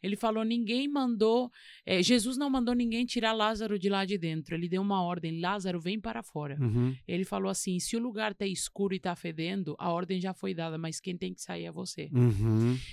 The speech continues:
Speaker 1: Então, assim, eu vi aquilo uma palavra pra mim de posicionamento. E eu orava dizendo, "Deus", eu, eu fiz uma oração, eu falei, "Deus, o que o Senhor mandar eu vou fazer."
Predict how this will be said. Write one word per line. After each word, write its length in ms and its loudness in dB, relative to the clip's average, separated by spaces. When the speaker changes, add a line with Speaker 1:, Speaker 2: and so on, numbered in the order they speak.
Speaker 1:
Então, 300 0
assim, 420 0
eu 100 0
vi 280 -4
aquilo 340 -4
uma 160 0
palavra 420 0
pra 160 -2
mim 120 2
de 100 -2
posicionamento. 920 -4
E 60 -4
eu 80 2
orava 400 2
dizendo, 320 -2
"Deus", 420 2
eu, 200 0
eu 140 4
fiz 220 -4
uma 120 0
oração, 400 -2
eu 100 -6
falei, 280 -4
"Deus, 300 -2
o 60 -4
que 160 -10
o 60 -4
Senhor 440 -2
mandar 300 -2
eu 80 -2
vou 120 -10
fazer." 400 -8